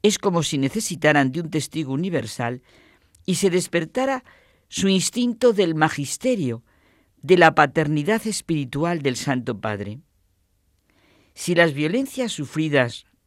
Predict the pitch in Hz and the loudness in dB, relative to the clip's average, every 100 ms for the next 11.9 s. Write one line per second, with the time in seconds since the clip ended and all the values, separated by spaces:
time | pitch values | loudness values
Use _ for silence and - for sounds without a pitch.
0 | _ - 147 135 120 127 147 143 127 120 | _ -2 0 2 0 0 0 0 0 -2
1 | - _ _ _ _ _ - 165 - 202 | -10 _ _ _ _ _ -2 -2 2 2
2 | 240 262 202 151 127 143 143 214 - _ | 4 0 0 -2 0 0 0 -2 -10 _
3 | _ _ _ _ _ _ - 311 302 254 | _ _ _ _ _ _ -4 0 4 4
4 | 202 - 160 143 - 196 208 220 202 214 | 2 0 0 -2 -2 -2 0 -2 0 0
5 | 165 147 123 208 226 214 214 165 123 117 | 2 0 0 0 0 0 -2 -2 -2 -4
6 | 113 147 117 104 120 _ _ _ _ _ | -4 -4 -4 -6 -12 _ _ _ _ _
7 | _ _ _ _ _ 196 185 190 185 277 | _ _ _ _ _ 4 6 4 2 -2
8 | 294 226 180 139 175 190 151 143 127 120 | 0 -2 -2 -4 -2 0 0 0 -2 -2
9 | 143 160 160 - 135 - 113 120 120 101 | -2 -2 -4 -4 -4 -4 -4 -2 -4 -4
10 | 120 - _ _ - _ - 120 127 120 | -8 -14 _ _ -20 _ -4 -2 -2 -4
11 | - 127 - 120 117 139 - 127 127 | -6 -8 -6 -6 -6 -6 -6 -6 -6